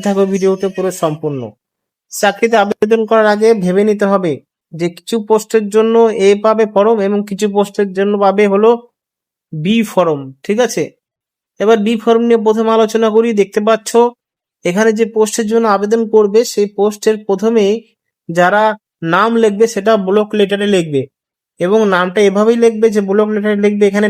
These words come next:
ডা-, নামের সাথে টাইটেল, তারপরে তাদের প্যারেন্ট নেম মানে বাবার নাম লিখতে পারো, যদি মহিলা হয়ে থাকো অন্তত তাদের হাজবেন্ড নামটা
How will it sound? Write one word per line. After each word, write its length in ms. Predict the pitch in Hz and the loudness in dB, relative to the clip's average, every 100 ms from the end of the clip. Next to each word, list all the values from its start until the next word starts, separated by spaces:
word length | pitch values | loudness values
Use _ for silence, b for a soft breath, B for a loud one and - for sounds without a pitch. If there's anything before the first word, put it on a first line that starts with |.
| 185 | 0
ডা-, 200 | 175 175 | 0 0
নামের 240 | 175 196 196 | -2 -2 -2
সাথে 180 | 208 208 208 | -2 -2 -2
টাইটেল, 340 | 175 165 156 120 - _ _ _ _ _ _ | -2 -2 -4 -6 -12 _ _ _ _ _ _
তারপরে 420 | 196 202 202 240 226 | -2 0 0 0 2
তাদের 260 | 214 220 226 220 _ _ _ _ _ _ _ | 2 2 0 -2 _ _ _ _ _ _ _
প্যারেন্ট 320 | 196 220 233 220 220 | -2 0 0 0 0
নেম 160 | 233 226 214 | 0 0 -4
মানে 160 | 196 196 185 | -4 -2 0
বাবার 260 | 180 202 208 214 | 0 2 0 0
নাম 120 | 220 214 202 | -2 -2 0
লিখতে 240 | 196 202 214 | 0 -2 0
পারো, 200 | 214 226 233 220 220 180 | 2 2 2 -2 -8 -4
যদি 160 | 190 220 208 | -2 0 2
মহিলা 320 | 202 220 226 226 | 2 2 2 0
হয়ে 160 | 214 214 220 | 0 0 0
থাকো 260 | 214 220 254 - _ _ _ _ | 0 0 0 -6 _ _ _ _
অন্তত 400 | 180 196 214 233 240 220 | -2 0 0 2 2 2
তাদের 260 | 214 220 208 180 | 2 2 2 0
হাজবেন্ড 380 | 180 185 214 208 | -2 -2 0 0
নামটা 260 | 208 208 | 0 0